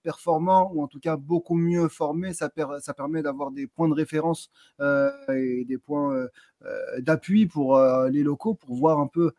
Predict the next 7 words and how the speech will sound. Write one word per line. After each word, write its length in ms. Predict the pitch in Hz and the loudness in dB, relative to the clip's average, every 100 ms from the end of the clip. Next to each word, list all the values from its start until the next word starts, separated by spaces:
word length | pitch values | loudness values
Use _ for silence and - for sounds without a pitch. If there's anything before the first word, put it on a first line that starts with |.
| _ | _
à 120 | - 117 | -18 -10
quoi 360 | - 208 202 165 | 4 6 6 4
ça 120 | 139 | -2
doit 180 | 131 139 | 0 2
ressembler, 640 | 135 135 - 156 226 202 - | 2 0 2 6 6 6 2
un 160 | 147 139 | -6 -4
résultat. 480 | 131 127 127 143 | -4 -4 -4 -4